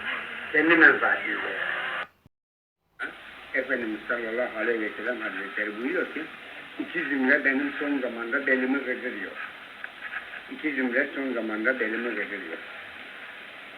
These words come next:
Fasık olan hocalar, cahil olan topular, tarikatçılar. Çünkü cahil tarikatçı yapıyor, yaptığını bilmiyor.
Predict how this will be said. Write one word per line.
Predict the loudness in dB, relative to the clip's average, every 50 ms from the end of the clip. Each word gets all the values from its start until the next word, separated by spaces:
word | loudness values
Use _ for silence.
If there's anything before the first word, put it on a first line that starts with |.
| -14 -14 -14 -14 -14 -10 -6
Fasık | -4 -2 -2 -2 2 2 2 2 2
olan | 0 0 0 -2 -6 -2 2
hocalar, | 4 4 6 6 4 4 4 2 -2 -2 -6 -14 -16 -16 -16 -16 -16 -16 -16 -16 -16 -16 -16 -16 -16 -16 -16 -16 -14 -6 -4
cahil | 0 0 2 4 6 6
olan | 6 4 2 0 0 -4 -4 -4 -4
topular, | -4 -4 -2 -2 -4 -4 -4 -6 -10 -12 -14 -14 -16 -16 -16 -16 -16 -18 -18 -18 -18 -18 -18 -18 -18 -18 -16 -16 -12 -8
tarikatçılar. | -6 -6 -4 -2 -4 -4 -4 -6 -8 -8 -10 -10 -10 -10 -4 -2 -2 -2 -2 -4 -10 -12 -14 -14 -12 -12 -10 -10 -10 -10 -12 -12 -14 -14 -14 -14 -16 -16 -16 -16 -12 -4 -2
Çünkü | 0 0 2 0 0 -2 -4 -12 -16 -16 -12 -10 -10 -10 -10 -10 -10 -6
cahil | -4 -2 0 4 4 4 4 4 2
tarikatçı | 0 0 2 2 2 2 0 -4 -6 -6 -8 -8 -8 -6 -8 -8 -10 -12 -16 -16 -18 -18 -18 -18 -18 -18 -18 -12 -2 0
yapıyor, | 0 0 0 0 0 2 2 2 2 0 -4 -8 -8 -6 -6 -6 -6 -6 -8 -12 -14 -14 -16 -16 -10 -2 -2
yaptığını | 0 0 -2 -2 0 2 4 4 4 2
bilmiyor. | 2 0 0 -2 -4 -6